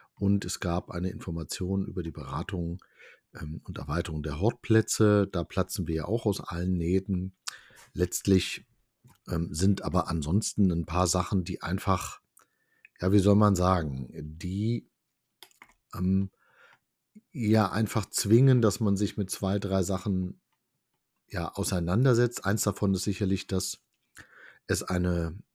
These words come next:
ähm, Umlage zur Kostensteigerung für die Mittagsessenversorgung in allen kommunalen Einrichtungen geben wird. Klar, das merkt jeder, der mal einkaufen geht.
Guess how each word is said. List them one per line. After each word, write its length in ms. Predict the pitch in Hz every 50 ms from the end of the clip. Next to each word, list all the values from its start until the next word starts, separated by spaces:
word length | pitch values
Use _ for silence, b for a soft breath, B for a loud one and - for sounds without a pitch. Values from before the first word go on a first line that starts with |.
| _ _ _ _ _ _ _ -
ähm, 460 | 85 78 78 73 71 76 - - - _ _ _ _ _ -
Umlage 440 | - 98 101 95 90 87 87 92 -
zur 140 | - 90
Kostensteigerung 760 | - - 107 - - 104 - - - 98 92 95 98 98 92 85
für 120 | - 85
die 80 | 76 82
Mittagsessenversorgung 1300 | 90 113 - 160 143 - - - 123 - 135 - - 123 113 113 113 113 120 123 123 127 123 127 117
in 100 | 104 98
allen 300 | 90 - 90 98 107 120
kommunalen 480 | - - 104 95 95 92 85 82 85 -
Einrichtungen 680 | - - 120 139 139 143 135 - - 123 120 120 117
geben 300 | 113 107 107 110 117 104
wird. 400 | 98 98 101 104 101 - - -
Klar, 420 | - - 101 92 98 104 107 107 _ _ _ _ _ _ _ _ _ _ _ _ _ _ _ _ b b b b b b b b b b b b b
das 200 | - 87 - -
merkt 300 | 90 87 90 90 - -
jeder, 220 | 90 95 101 95
der 120 | 85 90 80
mal 160 | 78 80 80
einkaufen 480 | 67 87 107 - - 104 95 90 95
geht. 280 | 85 87 90 90 90